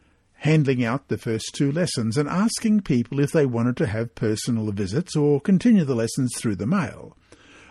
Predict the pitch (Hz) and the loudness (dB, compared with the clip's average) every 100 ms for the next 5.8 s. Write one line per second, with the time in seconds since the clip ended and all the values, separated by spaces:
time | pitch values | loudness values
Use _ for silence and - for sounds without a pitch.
0 | - 135 143 107 98 110 107 101 104 110 | 0 2 2 0 0 0 0 0 0 0
1 | 147 139 143 156 151 - 147 143 147 147 | 0 -2 -2 2 2 2 -2 0 0 2
2 | 143 143 254 220 104 98 - - - - | 0 -2 0 0 0 -2 -4 -14 -12 0
3 | 185 190 - _ - 180 175 151 143 120 | 2 2 -2 _ 2 4 4 4 2 2
4 | 110 117 120 - 104 110 110 110 - - | 0 0 -2 -4 -4 -4 -6 -8 -10 -20
5 | - 135 123 120 113 113 - | -2 2 2 2 -2 -6 -8